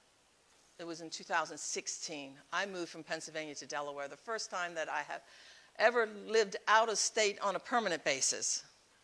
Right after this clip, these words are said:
and was down there for four years and left, uh, there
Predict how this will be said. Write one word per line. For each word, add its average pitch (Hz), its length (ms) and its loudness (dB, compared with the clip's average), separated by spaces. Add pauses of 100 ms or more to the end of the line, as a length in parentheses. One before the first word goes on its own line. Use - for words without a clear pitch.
(920)
and 175 440 4 (160)
was 180 200 -8
down 170 280 2
there 165 220 -2
for 156 120 -16
four 226 360 -6
years 151 760 -4
and 151 560 -6 (180)
left, 170 520 0
uh, 151 300 -2
there 160 420 0